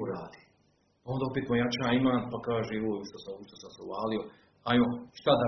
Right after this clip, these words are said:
radi sa s time, kako da se riješi toga?” Ljudi upadaće, rade to. Ne ljudi koji su džahil, to ne znam, znači, dešava se oni koji znaju šta je vjera, koji su učili šta je vjera. Znači, ovakvih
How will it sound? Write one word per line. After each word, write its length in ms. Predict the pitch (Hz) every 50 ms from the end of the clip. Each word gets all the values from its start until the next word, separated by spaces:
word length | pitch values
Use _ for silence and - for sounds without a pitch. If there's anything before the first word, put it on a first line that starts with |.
| 117
radi 200 | 113 110 - 92 - -
sa 80 | 101 95
s 60 | - -
time, 160 | 101 95 92 - -
kako 160 | 104 - - -
da 60 | 95 - -
se 60 | 107 104
riješi 240 | 123 127 117 - 98 - -
toga?” 180 | 95 92 - - _ _ _ _ _ _ _ _ _ _ _ _ _ _ _ _ _ _ _
Ljudi 180 | - 180 170 170 165
upadaće, 440 | - 156 127 117 104 101 - - - - - - _ _ _ _ - 147
rade 260 | 170 175 156 123 113 - - 117
to. 100 | - - - - - _ _ _ _ _ _ _ _ _ _ _ - 123 170
Ne 80 | 220 240 233 262
ljudi 200 | 269 247 208 185 -
koji 120 | 214 196 185
su 60 | - 160
džahil, 280 | 190 180 - 214 214 175 170
to 60 | 165 156 156
ne 40 | 160
znam, 120 | 156 139
znači, 160 | 110 104 117 165
dešava 240 | 214 220 254 247 190
se 160 | 170 160 180 226
oni 80 | 269 277 269 269
koji 180 | 269 254 190
znaju 200 | 247 320 359 311 220 -
šta 100 | - 208
je 100 | 165 147
vjera, 140 | 156 143 120 -
koji 120 | 156 151 156
su 60 | 254 277
učili 260 | 277 262 214 - -
šta 80 | - 123
je 80 | 101 98
vjera. 140 | 92 - - - - - - - -
Znači, 200 | - 170 185 185 - 190
ovakvih 360 | 214 247 254 254 247 233 180